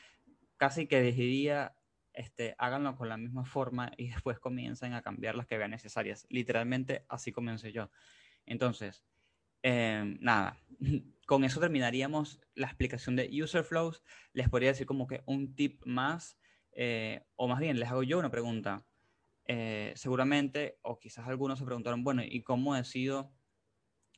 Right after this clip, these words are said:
cuándo un u-, un user flow está completo?", ¿no? Es tipo, "Mm, ¿cómo,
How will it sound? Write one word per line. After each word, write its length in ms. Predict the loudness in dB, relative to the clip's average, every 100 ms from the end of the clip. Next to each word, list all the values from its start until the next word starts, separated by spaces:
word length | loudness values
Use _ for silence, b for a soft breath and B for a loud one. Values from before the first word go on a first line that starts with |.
| _
cuándo 580 | 4 4 6 4 2 0
un 260 | 0 2
u-, 240 | 2 0 -2
un 180 | -2 0
user 220 | 0 -2
flow 360 | 0 2 2 -2 B B
está 240 | -10 -4 -2
completo?", 520 | 0 4 4 4 0
¿no? 240 | -6 -6
Es 80 | -6
tipo, 180 | -10 -8
"Mm, 380 | -6 -6 -8 -10
¿cómo, 420 | -10 -8 -8